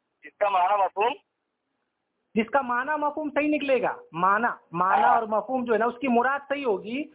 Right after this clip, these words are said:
Speaker 2: اس کے ظاہری
Speaker 1: ہاں۔
Speaker 2: الفاظ جو ہے تو وہ بط-،
Speaker 1: ہاں۔
Speaker 2: ظاہری الفاظ غلط نظر آ رہے تو ظاہر کے اوپر
Speaker 1: ہوں۔
Speaker 2: فتویٰ دیا جائے گا۔ تو مجھے یہ بتاؤ، معنی مفہوم جب ظاہر کر دیا جائے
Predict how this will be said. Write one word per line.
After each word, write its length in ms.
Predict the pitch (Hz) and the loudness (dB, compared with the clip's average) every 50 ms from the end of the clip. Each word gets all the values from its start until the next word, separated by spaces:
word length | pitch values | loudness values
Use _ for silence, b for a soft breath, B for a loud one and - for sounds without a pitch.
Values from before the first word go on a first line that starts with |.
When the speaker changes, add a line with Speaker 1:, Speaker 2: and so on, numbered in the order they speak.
| b b b | b b b
Speaker 2:
اس 120 | - 180 - - | -4 -4 -4 0
کے 100 | 262 254 | -2 -2
ظاہری 320 | 220 196 208 196 175 185 | 0 2 2 2 4 4
Speaker 1:
ہاں۔ 140 | 175 151 262 | 4 4 2
Speaker 2:
الفاظ 380 | 233 220 214 - 247 240 240 240 | 0 -2 -2 0 0 0 0 0
جو 100 | 247 233 | -2 -2
ہے 60 | 226 | -2
تو 340 | 226 - - 254 269 294 294 B B B B 196 | -2 0 2 2 2 2 0 B B B B -2
وہ 100 | 220 226 | 0 2
بط-، 260 | - 233 233 233 254 | 2 0 0 2 0
Speaker 1:
ہاں۔ 160 | 247 247 220 | 0 0 0
Speaker 2:
ظاہری 380 | 190 170 - - 262 233 254 254 | 2 2 2 4 2 0 -2 -4
الفاظ 300 | 226 208 - 240 240 220 214 | -6 -2 -2 -2 -2 -2 -2
غلط 260 | 214 233 262 262 214 | -2 -2 -2 -2 -2
نظر 220 | 233 233 226 226 208 | -4 -2 -2 0 0
آ 140 | 196 190 185 | 0 -2 -2
رہے 160 | 196 220 254 - b b b - | -4 -8 -10 -12 b b b -2
تو 160 | 240 226 196 | -2 -2 0
ظاہر 360 | 180 214 214 208 196 247 262 | 0 0 -2 -2 -4 -8 -10
کے 100 | 240 269 | -4 -2
اوپر 180 | 262 247 262 254 | -2 0 0 0
Speaker 1:
ہوں۔ 180 | 240 - - - | 0 0 -2 -2
Speaker 2:
فتویٰ 280 | - 233 247 247 240 | 0 0 -2 0 0
دیا 140 | 233 233 226 | 0 0 0
جائے 280 | 202 202 185 175 160 165 | 2 2 0 0 0 0
گا۔ 180 | 185 208 247 - b b b b b - | -2 -2 -2 -4 b b b b b -2
تو 100 | - 240 | -2 0
مجھے 300 | 233 233 240 247 262 269 | 0 0 -2 -2 -2 -4
یہ 120 | 269 262 | -2 -2
بتاؤ، 340 | 262 - 233 226 233 254 254 | 0 0 -2 0 0 0 0
معنی 560 | 226 220 226 226 226 233 254 277 269 254 247 | 2 2 2 2 2 2 2 0 0 2 0
مفہوم 340 | 240 233 240 254 262 277 262 | 0 -2 0 0 0 0 2
جب 160 | 254 262 240 | 2 0 -2
ظاہر 420 | 208 196 233 220 214 233 269 262 262 - | 0 0 0 0 -2 -6 -10 -10 -4 -2
کر 160 | 277 294 285 | 0 0 -2
دیا 260 | 240 240 247 247 240 | -2 -2 0 0 0
جائے 320 | 220 185 208 202 180 139 | 2 0 0 0 0 0